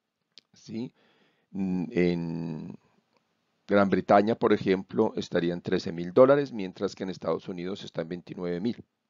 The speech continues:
¿sí? O en Canadá en dieciséis mil, ¿sí? Y en Alemania, seis mil ciento ochenta.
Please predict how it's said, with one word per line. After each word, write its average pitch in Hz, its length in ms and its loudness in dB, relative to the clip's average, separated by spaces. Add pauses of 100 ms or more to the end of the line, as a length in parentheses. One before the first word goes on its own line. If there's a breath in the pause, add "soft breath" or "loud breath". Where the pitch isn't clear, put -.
(580)
¿sí? 120 260 -12
O 101 80 -6
en 90 60 -8
Canadá 82 380 -2
en 82 80 -6
dieciséis 82 460 -8
mil, 90 180 -8 (1000)
¿sí? - 200 -10 (300 loud breath)
Y 104 100 -2
en 101 80 2
Alemania, 107 600 2 (160)
seis 90 300 0
mil 80 200 -6
ciento - 360 -4
ochenta. - 440 -8